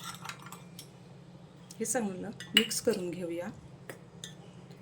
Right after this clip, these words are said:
हे मिक्स करून झालं की आपण पंधरा ते वीस मिनटं ह्याला मॅरिनेट करून ठेवूया. हे पहा, आपलं हे छान मिक्स करून झालेलं आहे.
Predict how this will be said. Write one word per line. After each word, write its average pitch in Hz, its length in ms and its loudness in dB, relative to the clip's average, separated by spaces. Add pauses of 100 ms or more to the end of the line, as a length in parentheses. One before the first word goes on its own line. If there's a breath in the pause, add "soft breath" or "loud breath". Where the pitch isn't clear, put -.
(180)
हे 247 80 12
मिक्स 240 320 8
करून 269 260 12
झालं 208 340 8 (120)
की 240 80 10
आपण 202 320 8 (1300 loud breath)
पंधरा 226 260 12
ते 262 160 12
वीस 240 280 12
मिनटं 247 340 12 (220)
ह्याला 202 260 12 (160)
मॅरिनेट 202 460 12
करून 185 260 10
ठेवूया. 175 380 6 (1600)
हे 214 80 6
पहा, 196 280 4 (160)
आपलं 202 260 2
हे 208 160 6 (120)
छान 196 140 4 (340)
मिक्स 208 300 8
करून 202 280 8 (440)
झालेलं 185 400 8
आहे. 180 300 10